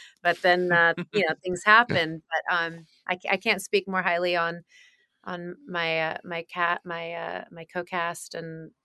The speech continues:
Speaker 1: and the creators there. And yeah.
Speaker 3: Yeah. I, I want, I wanna ask one more question, but is there one that you, you'd like to ask here, Kyle?
Speaker 2: No, go,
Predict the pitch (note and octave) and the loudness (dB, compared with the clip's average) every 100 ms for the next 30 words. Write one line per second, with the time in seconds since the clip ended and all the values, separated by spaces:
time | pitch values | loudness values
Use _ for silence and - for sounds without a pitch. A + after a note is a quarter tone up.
0 | _ - E3+ E3 E3+ D#3+ D#3+ D#3+ - E3 | _ -16 -16 -12 -6 -4 -4 -6 -8 -6
1 | E3 D#3+ D3+ D3+ D3+ _ _ _ _ _ | -4 -4 -6 -10 -18 _ _ _ _ _
2 | F3+ D#3+ D#3 _ _ _ _ - - - | -18 -16 -18 _ _ _ _ -12 -12 -12
3 | _ _ _ - - - D#3 E3 E3+ F#3 | _ _ _ -20 0 4 6 6 6 6
4 | G3 D#3+ F#3 G#3+ F3+ D#3 D3+ - C#3 D3 | 6 6 6 8 8 6 4 2 2 4
5 | D3 B2+ - A#2 B2+ G2+ A#2 C3 B2+ D3 | 4 4 2 4 2 2 -2 0 4 6
6 | D3 D3 C#3+ C3+ B2+ E2 A#2 C3+ C3+ C3+ | 6 4 2 2 2 0 -4 -6 -4 -4
7 | A#2+ C3 B2+ C3 A#2+ A2 B2 C#3 - C#3+ | 0 0 0 0 0 2 2 0 0 0
8 | D#3 D3 F3+ F#3+ F#3+ | 6 6 8 10 8